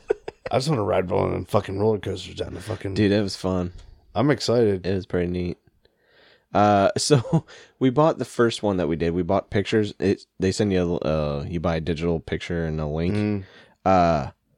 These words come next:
Speaker 2: but the, uh, th-, there, uh,
Speaker 1: Is it still
Speaker 2: picture and a
Speaker 1: watermarked?
Speaker 2: video. Um, and the video that I got that I downloaded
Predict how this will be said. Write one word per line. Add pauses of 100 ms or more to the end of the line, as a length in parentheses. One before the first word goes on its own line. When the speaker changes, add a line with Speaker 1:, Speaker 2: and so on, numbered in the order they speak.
(380)
Speaker 2:
but
the,
uh, (340)
th-, (260)
there, (640)
uh, (1400)
Speaker 1:
Is
it
still
Speaker 2:
picture
and
a
Speaker 1:
watermarked? (100)
Speaker 2:
video. (720)
Um, (760)
and
the
video
that
I (120)
got
that
I
downloaded